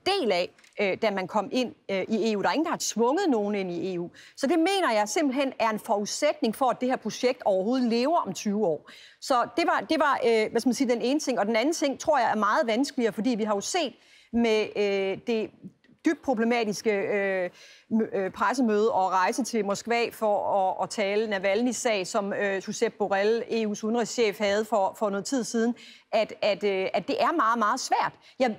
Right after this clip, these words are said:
jeg siger ikke, man skal lade være med at prøve at, at argumentere, fordi det er en del af vores D N A i Europa, det er demokrati og menneskerettigheder. Så det skal vi selvfølgelig blive ved med at insistere på. Men jeg er ikke særlig optimistisk, vil jeg sige, i forhold til, om det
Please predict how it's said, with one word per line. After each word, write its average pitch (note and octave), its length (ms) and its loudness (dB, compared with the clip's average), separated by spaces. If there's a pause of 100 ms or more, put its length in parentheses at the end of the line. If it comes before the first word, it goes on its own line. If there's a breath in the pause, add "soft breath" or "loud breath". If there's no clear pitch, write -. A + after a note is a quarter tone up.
jeg B3 100 2
siger C#4 200 2
ikke, F4+ 160 -2
man A#3 100 2
skal G#3+ 200 -2
lade G#3 160 0
være D#4 220 2
med A3+ 120 2
at G#3 100 0
prøve A#3 440 2
at, F#3 160 2 (380 loud breath)
at G3 260 2
argumentere, F#3+ 720 0
fordi G#3 400 -2
det C#4+ 80 2
er C#4 40 2
en B3+ 120 2
del C#4+ 200 2
af F#3+ 80 0
vores G3+ 260 0
D - 40 -2
N F#3 200 0
A G#3 120 2
i G3+ 80 2
Europa, F#3 360 0
det G3 240 2
er G3+ 100 2
demokrati A3 680 -2
og G3 120 0
menneskerettigheder. F3+ 680 -2 (400 soft breath)
Så B3+ 100 -4
det C#4+ 100 0
skal C#4+ 100 0
vi C4 60 2
selvfølgelig C4 300 0
blive A#3+ 100 0
ved A#3+ 60 2
med C4+ 100 2
at A#3+ 60 -2
insistere G#3 400 -2
på. G#3+ 240 -4 (240 loud breath)
Men A#3 140 2
jeg G3+ 100 2
er - 200 -2
ikke - 140 -2
særlig C#4+ 300 0
optimistisk, A3+ 800 0
vil G#3 60 0
jeg F#3+ 100 -2
sige, A3+ 300 -2
i A#3 80 -6
forhold A#3 400 0
til, A#3+ 300 -2 (240 soft breath)
om G3+ 140 0
det F#3+ 160 -6